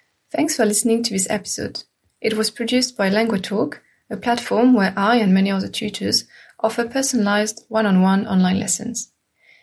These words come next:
If you're interested in learning to speak French with a native tutor, check out languatalk dot com to meet a tutor for a thirty minutes trial session. You can also re-listen to this episode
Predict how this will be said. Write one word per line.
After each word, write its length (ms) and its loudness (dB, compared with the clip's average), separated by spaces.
If 160 -4
you're 80 4
interested 460 2
in 160 4
learning 400 2
to 80 -4
speak 240 -10
French 460 -2
with 160 0
a 20 4
native 340 0
tutor, 540 -6
check 260 0
out 180 2
languatalk 500 -2
dot 200 -4
com 500 -2
to 120 -4
meet 160 2
a 60 -2
tutor 500 0
for 240 -4
a 60 -2
thirty 320 -2
minutes 460 2
trial 320 -4
session. 400 -2
You 80 -4
can 140 4
also 320 4
re-listen 500 2
to 120 -4
this 180 0
episode 480 -4